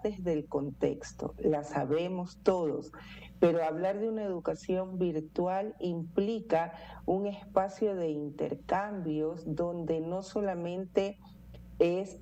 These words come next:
entregar una información para ejecutarse o realizarse, sino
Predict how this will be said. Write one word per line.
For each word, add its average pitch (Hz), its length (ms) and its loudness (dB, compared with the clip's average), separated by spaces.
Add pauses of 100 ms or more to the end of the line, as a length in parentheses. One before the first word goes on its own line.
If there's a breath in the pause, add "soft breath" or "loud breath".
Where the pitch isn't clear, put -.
entregar 180 1000 0
una 185 300 0
información 180 880 0
para 156 260 2
ejecutarse 151 800 -2
o 170 40 2
realizarse, 147 680 0
sino 156 400 -2